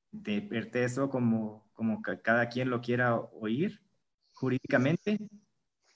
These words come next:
y que ya en otros países, cuando les han dicho que no, entonces han tenido que recurrir los tribunales cabalmente por esa civilidad que nos corresponde a todos. Creo que vamos a poder platicar esto un poco m-, más adelante, que es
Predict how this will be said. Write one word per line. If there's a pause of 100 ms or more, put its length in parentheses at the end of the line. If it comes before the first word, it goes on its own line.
(260)
y
que
ya
en
otros
países,
cuando
les
han
dicho
que
no,
entonces
han
tenido
que
recurrir
los
tribunales (460)
cabalmente
por
esa
civilidad
que
nos
corresponde
a
todos. (1000)
Creo
que
vamos
a
poder
platicar
esto
un
poco
m-,
más
adelante,
que
es